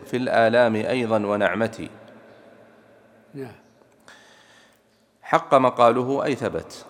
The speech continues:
Speaker 1: والحق هو الثابت، وهو إشارة إلى قوله تعالى: "فريق في الجنة وفريق في السعير".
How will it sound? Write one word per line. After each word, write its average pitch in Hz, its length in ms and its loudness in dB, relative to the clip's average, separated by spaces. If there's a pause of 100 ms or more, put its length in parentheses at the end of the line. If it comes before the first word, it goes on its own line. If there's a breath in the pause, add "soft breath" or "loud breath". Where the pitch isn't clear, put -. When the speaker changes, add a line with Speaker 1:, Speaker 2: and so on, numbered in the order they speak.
(240)
Speaker 1:
والحق 117 520 -4
هو 123 440 -4
الثابت، 104 840 -4
وهو 104 220 -6
إشارة 110 380 -2
إلى 107 160 -2
قوله 104 420 -4
تعالى: 104 520 0
"فريق 120 520 -6
في 127 200 -4
الجنة 104 560 -2
وفريق 98 420 -4
في 92 160 -8
السعير". 82 500 -10